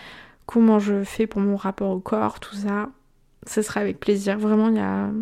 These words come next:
pas de souci. Il suffit juste de, de m'envoyer quelques D M et je, je le ferai.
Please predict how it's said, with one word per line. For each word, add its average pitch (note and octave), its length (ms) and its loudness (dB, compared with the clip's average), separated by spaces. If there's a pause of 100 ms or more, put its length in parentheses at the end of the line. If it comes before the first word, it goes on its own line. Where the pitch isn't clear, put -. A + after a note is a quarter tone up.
(160)
pas B3+ 100 -4
de B3 60 -10
souci. A3 380 0
Il A3+ 40 0
suffit A3 340 0
juste A#3+ 200 2
de, G#3+ 180 2
de G3+ 140 -2
m'envoyer G#3+ 280 2
quelques G#3+ 280 -2
D G3+ 160 -2
M G#3 200 2
et G3 140 2
je, G3 360 -6 (200)
je G#3+ 140 0
le G#3+ 100 2
ferai. G#3 340 -4